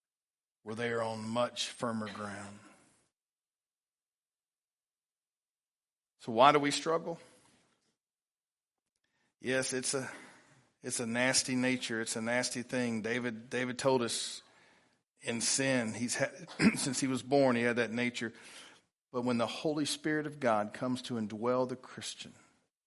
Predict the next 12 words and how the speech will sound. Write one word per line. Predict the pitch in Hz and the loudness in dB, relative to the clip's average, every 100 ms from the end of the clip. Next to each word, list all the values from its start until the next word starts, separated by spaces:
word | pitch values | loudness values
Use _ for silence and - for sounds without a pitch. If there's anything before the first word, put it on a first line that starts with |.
| _ _ _ _ _ _ _ _ _ _ _ _ _ _ _ _ _ _ _ _ _ - | _ _ _ _ _ _ _ _ _ _ _ _ _ _ _ _ _ _ _ _ _ -6
we | 120 | -4
have | 110 | -2
been | 107 | -4
given | 104 113 110 | -4 -4 -4
the | 107 | -2
advocate, | 107 107 92 98 107 90 - | 0 -2 -4 -12 -12 -14 -16
the | 117 | -10
one | 110 110 | -8 -6
who | 110 | -8
fights | - 120 107 110 - | -6 -2 -2 -4 -8
for | - 113 95 | -8 -10 -10
us. | 95 92 - - - - | -12 -12 -12 -10 -12 -14